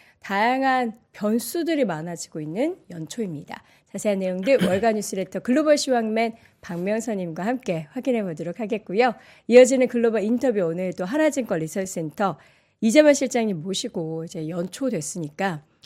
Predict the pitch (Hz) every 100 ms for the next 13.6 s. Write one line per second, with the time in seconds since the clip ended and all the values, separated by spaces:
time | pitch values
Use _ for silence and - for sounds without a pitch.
0 | _ 196 220 233 269 175 - 233 - 233
1 | 208 175 156 147 170 185 233 151 - _
2 | _ _ 220 233 302 - - 247 240 226
3 | 160 180 196 175 160 214 185 147 _ -
4 | - - 285 262 202 185 185 262 254 185
5 | 170 175 165 - _ 175 190 262 254 226
6 | 180 190 156 - 180 - 139 - _ 196
7 | 208 233 262 247 226 175 170 170 151 180
8 | 185 220 294 330 - _ _ 160 151 170
9 | - 143 - 151 165 320 - 349 285 170
10 | 156 160 156 147 160 190 156 220 185 -
11 | 180 160 143 147 151 170 180 165 151 147
12 | 185 196 - 165 160 - - - - -
13 | - 226 226 269 240